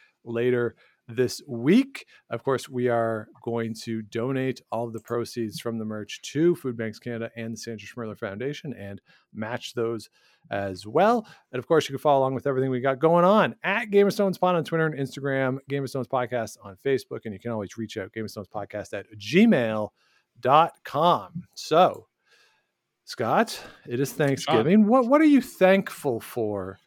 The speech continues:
Speaker 1: here as we, you know, celebrate our thanks?
Speaker 2: Well, uh, I'm thankful for a lot of things, Sean. I, I'm thankful that I had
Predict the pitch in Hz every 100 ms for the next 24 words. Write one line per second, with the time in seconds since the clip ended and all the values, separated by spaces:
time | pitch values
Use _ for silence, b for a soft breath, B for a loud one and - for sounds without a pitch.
0 | _ _ _ _ - 131 113 101 98 104
1 | 104 - 110 101 101 98 _ _ _ -
2 | 110 107 - 135 120 117 107 107 95 95
3 | 101 87 - - - - _ _ _ _
4 | - 196 202 185 - _ - _ _ _
5 | _ _ _ _ _ - 147 151 156 156
6 | 156 156 147 - 180 165 - 165 165 160
7 | 156 147 - _ _ _ _ _ _ _
8 | - - 151 151 151 151 147 147 143 -
9 | _ _ _ _ _ _ _ _ _ _
10 | _ - 143 175 165 - 101 92 92 92
11 | - 101 104 110 113 117 117 _ _ _
12 | _ - 113 107 110 110 - 156 143 147
13 | 139 123 120 120 117 - _ _ - 98
14 | 95 117 117 113 110